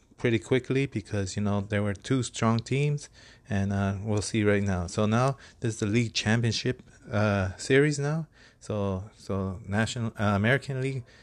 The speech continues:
we got Astros versus Rays. Rays are winning right now, uh, three zero. I, I presume that the Rays will make it to the World Series. So there you go. And then for the Braves and Dodgers, Braves are,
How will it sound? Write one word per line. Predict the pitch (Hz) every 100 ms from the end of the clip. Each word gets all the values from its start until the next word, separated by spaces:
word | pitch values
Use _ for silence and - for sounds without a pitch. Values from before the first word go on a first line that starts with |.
| -
we | 120
got | 101 101
Astros | 101 123 120 - 117 113
versus | 107 101 98 95 90 -
Rays. | 120 139 135 - - - _
Rays | 160 160
are | 123 110 -
winning | 123 110 104
right | 104
now, | 101 101 95 - -
uh, | 107 95
three | - 117 113
zero. | 101 110 117 131 - - -
I, | 127 139 -
I | 127
presume | 131 131 - 123 120
that | 104 104
the | 107
Rays | 101 113 113 -
will | 117 135 120
make | 107 107 107
it |
to | -
the | 104 98 - - - _ _ _
World | 123 117 107
Series. | - 165 175 170 156
So | - - 98 95
there | 98 110 110
you | 104
go. | 107 143 160 143 - - -
And | 110 107
then | 107 104 - - - - -
for | - 123 110
the | 104
Braves | 98 123 131 127 117
and | 110
Dodgers, | 107 131 135 131 123
Braves | 120 113 107
are, | 104 98